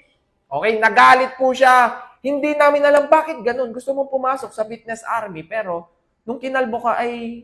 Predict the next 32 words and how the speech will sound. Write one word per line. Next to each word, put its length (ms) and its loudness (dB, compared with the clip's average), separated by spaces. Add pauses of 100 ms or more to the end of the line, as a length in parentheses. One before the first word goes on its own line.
nagalit 480 -4
ka. 320 -12 (120)
So, 360 -12
what, 200 -16
what's 240 -12
the 80 4
point?" 320 4 (440)
Ngayon, 360 10
nung 120 8
umalis 320 4
siya, 320 10 (400)
grabe 520 4
po. 520 4 (240)
Ha? 320 -4
Grabe 480 6
yung 160 6
paninirang 560 2
ginagawa 560 6
nitong 240 -4
tao 240 -2
na 80 -4
to 160 -4
ni 80 -12
Gabriel 360 -6
Binson. 280 -4
Actually, 320 2
hindi 160 -4
ko 80 -6
nga 80 2
pinapansin 720 -8
to 80 -6
eh. 160 -12